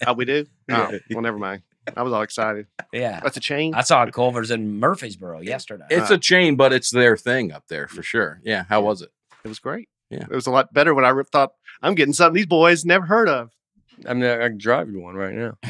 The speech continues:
Speaker 1: Oh.
Speaker 4: It's, it's, maybe
Speaker 3: Probably
Speaker 4: eight,
Speaker 3: before the podcast is over.
Speaker 4: honestly, eight minutes. It's probably an eight, seven minute drive.
Speaker 1: Oh.
Speaker 3: You could go there, eat, come back. We'll still be doing the
Speaker 1: I look out the
Speaker 3: podcast.
Speaker 1: window <laughs> and I could see the sign.
Speaker 4: Oh, yeah. You
Speaker 3: Yeah.
Speaker 4: could sit down and eat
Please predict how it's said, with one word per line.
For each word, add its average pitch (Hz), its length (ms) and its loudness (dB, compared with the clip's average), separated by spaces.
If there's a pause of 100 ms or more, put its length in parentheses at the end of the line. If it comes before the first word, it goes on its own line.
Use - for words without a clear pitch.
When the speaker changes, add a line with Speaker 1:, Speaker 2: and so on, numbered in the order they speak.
(120)
Speaker 1:
Oh. 104 180 -4
Speaker 4:
It's, - 200 -10
it's, 101 340 -8
maybe 113 360 0 (280)
Speaker 3:
Probably 190 180 6
Speaker 4:
eight, - 40 -2
Speaker 3:
before 120 160 0
the 117 80 0
podcast 135 580 -2
is 85 100 -14
over. 117 100 2
Speaker 4:
honestly, 160 360 2
eight 127 200 4
minutes. 135 500 -2
It's 120 200 -14
probably 139 200 0
an 107 80 -2
eight, 110 220 -6 (160)
seven 127 340 -4
minute 127 200 -6
drive. 135 340 -4 (180)
Speaker 1:
Oh. 95 260 -14
Speaker 3:
You 170 140 -4
could 175 200 -8
go 139 200 2
there, 139 320 4
eat, 143 400 2
come 123 200 2
back. 113 280 2
We'll 107 140 -4
still - 180 -2
be 101 140 -6
doing 85 280 -8
the 76 100 -6
Speaker 1:
I 135 80 6
look 135 180 -2
out 139 120 0
the 139 80 -4
Speaker 3:
podcast. 113 40 -4
Speaker 1:
window 139 260 2 (140)
<laughs> - 120 -8
and 175 200 2
I 156 80 2
could 151 180 -4
see 151 160 0
the 143 100 -6
sign. 139 400 0
Speaker 4:
Oh, 147 340 6
yeah. 117 300 4
You 117 240 -2
Speaker 3:
Yeah. 185 60 4
Speaker 4:
could 165 140 2
sit 165 260 -2
down 151 320 4
and 127 140 -4
eat 117 300 -4